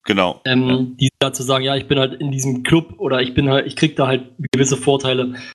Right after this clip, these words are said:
Speaker 2: Aber
Speaker 1: Genau.
Speaker 2: ich will
Speaker 1: Abgesehen
Speaker 2: halt diesen, ich will halt diesen Stempel nicht haben. Ich will halt nicht, äh, dass, dass jeder jetzt sieht,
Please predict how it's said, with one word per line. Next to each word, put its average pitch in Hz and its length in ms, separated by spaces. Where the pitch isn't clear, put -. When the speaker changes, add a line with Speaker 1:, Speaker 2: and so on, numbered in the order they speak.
Speaker 2:
Aber 131 220
Speaker 1:
Genau. 139 320
Speaker 2:
ich - 520
will 143 120
Speaker 1:
Abgesehen 139 60
Speaker 2:
halt 143 180
diesen, 135 260
ich 135 100
will 147 80
halt 135 100
diesen 123 160
Stempel 127 360
nicht 123 160
haben. 107 140
Ich 113 120
will 127 100
halt 123 120
nicht, - 420
äh, 123 100
dass, 127 320
dass 127 220
jeder 131 200
jetzt 127 240
sieht, - 320